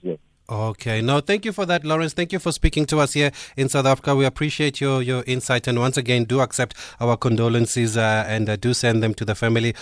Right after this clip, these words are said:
Speaker 2: of Zororo Makamba and all his fans there. We've seen how popular, um, he was, and it's such a tragic loss that a young man loses his life at the age of thirty due to covid nineteen.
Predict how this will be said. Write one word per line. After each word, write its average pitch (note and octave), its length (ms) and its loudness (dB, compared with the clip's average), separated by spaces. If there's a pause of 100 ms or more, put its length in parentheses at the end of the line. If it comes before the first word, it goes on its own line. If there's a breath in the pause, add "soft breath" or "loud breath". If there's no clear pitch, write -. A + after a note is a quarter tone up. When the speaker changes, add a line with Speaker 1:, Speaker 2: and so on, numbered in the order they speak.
(140 loud breath)
Speaker 2:
of A2 120 0
Zororo A2+ 400 4
Makamba G#2+ 460 2
and G#2 100 0
all A2+ 200 2
his G#2 200 -2
fans G2+ 340 -2
there. G2 140 -2
We've F#2+ 160 -4
seen A#2 180 -2
how G#2 120 2
popular, G#2 480 0 (260 loud breath)
um, G2 200 0
he G2+ 120 -2
was, G2 240 0
and F#2+ 100 -4
it's F#2 100 -8
such A2+ 200 -4
a G#2 40 -6
tragic - 400 -4
loss G2 220 -2
that G2 140 -2
a F#2+ 40 -2
young G2 280 0
man F#2+ 160 -2 (260 loud breath)
loses G2 280 0
his G2 160 -2
life G2 240 -2
at - 80 -6
the - 140 -8
age G2+ 220 -2
of F#2 80 -2
thirty G2 420 -4
due F#2 180 -6
to - 120 -8
covid - 320 -4
nineteen. F2+ 520 -2